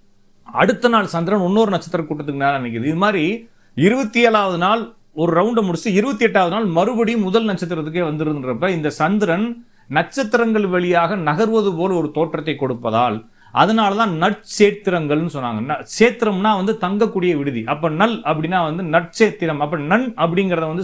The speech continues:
சந்திரன்னு சொல்றாங்க. அப்ப சந்திரன்கள், அப்ப இங்கிலீஷ்ல என்ன சொல்றாங்க நட்சத்திரங்களை? லூனார்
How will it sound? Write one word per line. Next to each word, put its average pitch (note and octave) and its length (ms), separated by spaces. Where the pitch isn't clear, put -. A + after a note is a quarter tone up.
சந்திரன்னு G3+ 420
சொல்றாங்க. D3 240
அப்ப C3 180
சந்திரன்கள், A3 760
அப்ப F3+ 200
இங்கிலீஷ்ல A#3 460
என்ன G#3+ 140
சொல்றாங்க F3+ 360
நட்சத்திரங்களை? D#3+ 600
லூனார் B3 640